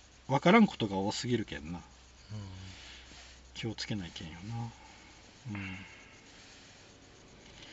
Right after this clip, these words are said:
Speaker 1: この男性と女性は、ちょっと、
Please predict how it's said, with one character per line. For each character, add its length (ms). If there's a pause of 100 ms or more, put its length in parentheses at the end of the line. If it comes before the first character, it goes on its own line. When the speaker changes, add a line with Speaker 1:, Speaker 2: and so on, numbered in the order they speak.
(760)
Speaker 1:
こ 80
の 200 (800)
男 200
性 200
と 100
女 140
性 240
は、 200 (1900)
ち 80
ょ 40
っ 20 (100)
と、 180